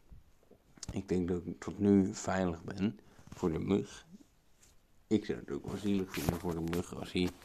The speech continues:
nog steeds leeft en een beetje in pijn aan het lijden is. Maar als het ding nog steeds gewoon prima leeft, dan, dan,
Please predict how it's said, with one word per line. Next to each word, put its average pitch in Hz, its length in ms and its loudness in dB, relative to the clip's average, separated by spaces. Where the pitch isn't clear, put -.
nog - 100 -12
steeds - 320 2
leeft 92 420 0
en 78 120 0
een 90 100 2
beetje 87 460 0
in 85 340 0
pijn 95 560 4
aan 90 220 0
het - 460 -4
lijden 92 360 6
is. 113 400 -2
Maar 92 240 2
als - 180 -2
het 95 160 4
ding 101 380 6
nog 101 240 2
steeds 95 340 4
gewoon 107 360 -6
prima 90 400 4
leeft, - 560 -2
dan, 82 400 -4
dan, 92 600 -2